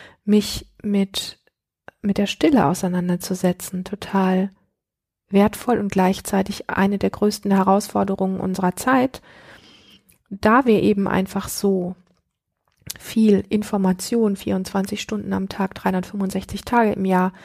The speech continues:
von allen Seiten bekommen und uns, ich sag mal, tausend Milliarden Wege irgendwie offeriert werden, die wir gehen könnten und das dann irgendwie auch verwirrend ist. Und viele Menschen machen ganz viel unterschiedliche Dinge, haben aber immer noch das Gefühl, nicht wirklich bei sich gelandet zu sein. Und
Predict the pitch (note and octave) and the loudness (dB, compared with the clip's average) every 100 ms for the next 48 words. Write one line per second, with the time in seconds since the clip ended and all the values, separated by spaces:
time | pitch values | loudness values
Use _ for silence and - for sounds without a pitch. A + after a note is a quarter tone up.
0 | - - - - - G#3 - F#3+ G3+ F#3+ | -20 -20 -20 -20 -8 -4 0 2 2 4
1 | F#3 F#3+ G3+ G3 - - A3+ G3 A3 - | 4 2 0 -4 -2 2 2 2 -4 -10
2 | - _ _ _ G#3+ G3+ G3 - - G3 | -20 _ _ _ -2 -2 -4 -12 -6 -4
3 | F#3 - - - G3+ G3 F#3+ - G#3 A#3+ | -4 -6 -6 -2 0 0 0 2 2 2
4 | G#3+ G3+ G#3 G3 G3+ A3 A#3+ G#3 G3+ A3 | 0 -2 0 2 4 2 0 -2 2 2
5 | G#3+ - G3+ G3+ - G#3+ G3+ - F#3+ G3+ | 2 0 0 -2 -2 -2 -2 -4 -4 -2
6 | G#3+ A#3 A3 G3+ F#3+ F#3+ G3 G3+ F#3+ A#3 | 2 2 2 2 2 0 -2 0 2 4
7 | A3+ G#3 G3+ F#3 F#3 G3+ G3 G3 - F#3+ | 2 0 0 0 -2 -6 -4 -4 -2 -2
8 | G3 G3+ G3+ - G#3 G3+ B3+ A3+ G3+ F3+ | -2 -2 -2 -2 0 4 4 2 -2 -4
9 | - F#3 - G3+ G3 G3 - G3+ G3 G3 | -6 -6 0 2 2 0 0 -2 -2 -2
10 | G3 F#3+ G3 - A3+ A3 G#3 G#3 - G#3+ | 0 0 0 -2 0 0 -2 -6 -6 -4
11 | G3+ G#3 G3+ G3+ A3+ A#3+ - - - - | -4 -4 -2 0 -2 -4 -14 -20 -20 -8
12 | - A3+ A3 G#3 G#3 G#3+ G#3+ G#3+ - A3 | 0 2 4 4 4 0 -2 -8 -10 -14
13 | - A#3 A3+ G#3+ G#3 A3 A3 G3+ - G3 | -4 2 2 2 -2 -2 -2 -4 -2 -4
14 | G#3 - G3+ A3 B3+ A3+ - G3+ G3 F3+ | -4 -4 2 2 2 -2 -4 -4 -2 -2
15 | F3+ F#3+ | -2 -6